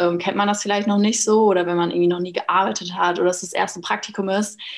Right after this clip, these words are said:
ähm, dann kennt man das vielleicht noch nicht so und, ähm, weiß noch nicht, wie man sich selber irgendwie anbieten kann, wie man gucken kann, wie, wie man so ein bisschen mitdenken kann,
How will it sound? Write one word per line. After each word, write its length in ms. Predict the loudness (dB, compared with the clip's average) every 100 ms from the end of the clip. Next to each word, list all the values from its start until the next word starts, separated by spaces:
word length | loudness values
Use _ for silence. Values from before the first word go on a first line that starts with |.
| -16 -20 _ _
ähm, 540 | 2 2 4 2 0 -4
dann 140 | -6
kennt 240 | -2 -2 0
man 100 | 0
das 160 | 0
vielleicht 380 | 2 2 2 -2
noch 240 | -4 -2
nicht 280 | 0 0 0
so 260 | 2 4 6
und, 380 | 4 2 0 -2
ähm, 440 | 0 0 0 -4 -6
weiß 440 | -2 0 0 0
noch 100 | 0
nicht, 280 | 0 -2 -2
wie 140 | -4 0
man 320 | 2 4 2
sich 180 | 0 0
selber 300 | 0 2 2
irgendwie 240 | 2 2
anbieten 460 | 2 2 2 -2 -6
kann, 500 | 2 4 4 4 4
wie 80 |
man 180 | 4 0
gucken 260 | 0 -2 -2
kann, 440 | 0 0 2 0 -4 -20 -20 _ -8
wie, 240 | -4 -2
wie 60 | 0
man 160 | 2 2
so 60 |
ein 40 | 0
bisschen 240 | 0 2
mitdenken 580 | 4 2 4 2 2 -2
kann, 720 | 0 0 2 2 2 2